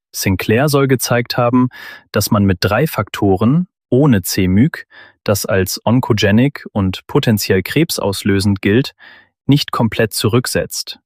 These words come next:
sondern von einer alten zu einer jungen Hautzelle kommt. Dazu wird auch ein Patent erwähnt. Das Vorgehen wurde in Mäusen gemacht, dann im letzten Jahr in Non-Human Primates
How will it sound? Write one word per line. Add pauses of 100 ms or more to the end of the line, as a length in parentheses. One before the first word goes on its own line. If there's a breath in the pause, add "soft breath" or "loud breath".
(160)
sondern
von
einer
alten
zu
einer
jungen
Hautzelle
kommt. (960)
Dazu
wird
auch
ein
Patent
erwähnt. (960)
Das
Vorgehen
wurde
in
Mäusen
gemacht, (440 loud breath)
dann
im
letzten
Jahr
in
Non-Human
Primates